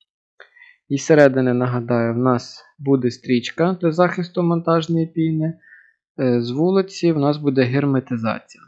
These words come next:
Це ми бачимо двостулкове вікно. Е, знизу доборні, е, планки. Це все правильно, це не монтажник помилився по висоті. Там потрібно підняти було рівень двадцять сантиметрів, оскільки буде рівень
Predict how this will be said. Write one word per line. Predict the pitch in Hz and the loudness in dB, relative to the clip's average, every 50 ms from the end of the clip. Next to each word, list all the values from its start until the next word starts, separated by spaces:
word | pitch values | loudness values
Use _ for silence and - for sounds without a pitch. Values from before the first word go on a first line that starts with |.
| _ _ _ _ _ _ _ _ _ _ _ | _ _ _ _ _ _ _ _ _ _ _
Це | - 175 180 | 0 2 2
ми | 170 160 143 | 2 2 2
бачимо | 139 143 135 123 - - 131 127 127 123 120 | 4 4 4 2 0 -4 -4 -2 -2 -2 -2
двостулкове | 113 117 131 147 147 - - _ _ _ _ - 151 147 139 131 - - 131 127 117 117 117 117 117 | -4 -2 -2 -2 -4 -4 -10 _ _ _ _ 0 2 2 2 2 0 0 2 2 2 2 2 0 0
вікно. | 120 127 127 - - 120 117 117 127 165 180 175 _ _ - - - - _ _ _ - | -2 -2 -4 -4 -8 -4 -4 -2 -2 -4 -4 -8 _ _ -20 -20 -20 -20 _ _ _ -4
Е, | 123 120 120 117 117 113 113 113 113 | -2 0 0 2 2 0 0 0 -2
знизу | 113 117 143 160 165 147 135 135 131 | 0 2 4 4 4 4 4 0 -2
доборні, | 123 120 131 135 127 131 135 131 127 123 123 123 120 120 117 | 0 2 2 2 4 4 4 4 4 4 2 0 0 0 -2
е, | 120 - _ _ _ _ _ _ _ - 131 123 117 - - | -4 -6 _ _ _ _ _ _ _ -18 -14 -14 -14 -12 -4
планки. | - 131 127 123 123 127 123 127 - 160 165 170 170 175 _ _ _ _ | 2 4 4 4 4 2 0 -4 -4 -2 -2 -2 -4 -6 _ _ _ _
Це | _ - - - 147 151 151 143 | _ -16 -6 -2 0 0 0 0
все | 127 - - - 139 127 | -2 -4 -2 0 0 0
правильно, | 131 - - 120 120 117 117 120 123 131 139 143 | 0 -4 -6 -2 -2 0 0 0 -2 -2 -2 -4
це | 139 139 - 147 | -6 -4 -4 -4
не | 143 139 131 | -2 -2 -2
монтажник | 127 123 123 120 120 117 117 117 127 123 - | -2 -4 -4 -2 -2 -2 -2 -4 -6 -12 -12
помилився | - 139 143 147 147 156 160 165 165 - 175 | -14 -12 -8 -4 -2 -2 -2 -2 -4 -8 -8
по | 175 175 170 | -4 -2 -2
висоті. | 175 180 180 175 - 175 170 - - 175 170 | 0 -2 -4 -4 -8 -12 -10 -4 -4 -4 -4
Там | 175 - 156 156 151 | -2 -2 -4 -4 -4
потрібно | 143 127 - 143 139 131 131 131 | -8 -10 -6 -4 -4 -4 -4 -8
підняти | 123 - 131 123 135 135 127 120 - - | -8 -8 -8 -6 -2 -2 -2 -2 -4 -6
було | 120 123 123 120 120 120 120 120 | -6 -4 0 0 2 2 0 2
рівень | 131 135 135 123 120 123 120 120 | 2 2 0 0 0 -2 -4 -4
двадцять | 117 120 127 127 123 123 - - _ - | -2 2 2 2 2 2 -4 -20 _ -18
сантиметрів, | - 127 123 123 - 127 120 127 143 156 180 196 220 214 214 | -12 -12 -12 -8 -6 -4 -4 -2 -2 -4 -2 -2 -4 -4 -4
оскільки | 156 131 - - - 151 156 151 - 135 | -8 -12 -12 -10 -10 -10 -10 -8 -8 -8
буде | 123 120 139 143 135 127 127 | -6 -4 -4 -4 0 0 2
рівень | 127 135 135 135 123 123 123 120 | 2 2 2 2 0 0 -4 -4